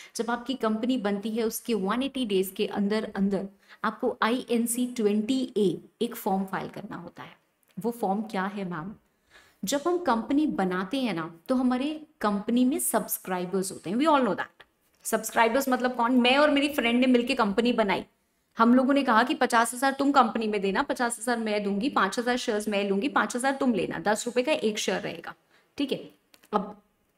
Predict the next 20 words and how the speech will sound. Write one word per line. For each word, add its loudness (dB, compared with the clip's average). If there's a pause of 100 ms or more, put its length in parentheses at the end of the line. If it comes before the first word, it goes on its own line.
(120)
obviously 2
this -2
is 0
not 2
the -6
first 2
time 2
that 2
we 6
are 0
reading, 2
तो 6
I 6
don't 6
need 0
to 4
explain 2
you 6
every 0
point, -6